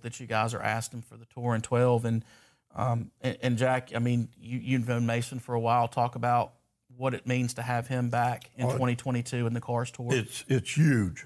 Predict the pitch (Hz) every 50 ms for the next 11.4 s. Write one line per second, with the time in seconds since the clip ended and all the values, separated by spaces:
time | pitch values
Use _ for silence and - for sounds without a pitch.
0 | - _ - 139 - 127 127 123 120 110 98 92 - - _ _ _ _ _ _
1 | _ _ _ _ _ _ _ - 175 143 147 143 120 - - - - 127 123 113
2 | 117 117 131 131 143 127 - 135 131 135 127 131 131 143 - - - - 123 123
3 | 135 123 104 117 151 165 151 131 127 143 143 - - _ _ _ _ _ _ _
4 | 127 123 - - - - - 135 139 131 - - 143 135 139 135 131 135 135 127
5 | 127 120 104 117 - - - 120 120 131 120 - - 127 113 113 110 110 104 87
6 | 107 - - _ _ _ _ - - 135 135 113 107 135 135 127 131 127 131 127
7 | 123 120 - - - _ 156 139 120 120 120 120 - - _ _ _ _ _ _
8 | _ _ 101 113 - - - - - _ - 104 104 120 131 131 120 113 113 113
9 | 113 - - 170 160 151 147 143 123 113 127 120 101 - - 127 123 127 120 117
10 | 117 - - - _ _ _ _ _ _ 135 139 156 - - - 156 139 139 -
11 | - - 139 127 120 113 107